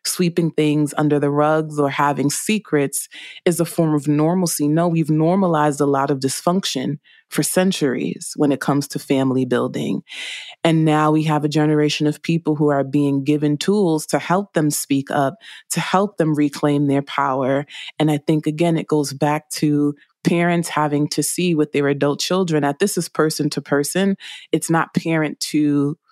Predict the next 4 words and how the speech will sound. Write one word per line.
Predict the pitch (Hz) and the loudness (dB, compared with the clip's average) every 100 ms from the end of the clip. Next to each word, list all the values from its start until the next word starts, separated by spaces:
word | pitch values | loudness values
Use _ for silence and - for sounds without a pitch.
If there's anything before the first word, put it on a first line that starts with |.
| - | -12
five-year-old | - 151 156 151 143 131 123 | -4 0 0 0 2 2 0
anymore. | - 120 156 165 165 _ _ _ _ - | -2 -2 -2 -4 -6 _ _ _ _ -2
ten-year-old | 175 165 151 131 123 123 - | 2 4 2 2 0 -2 -4
anymore, | 131 - - - | -2 -2 -2 -4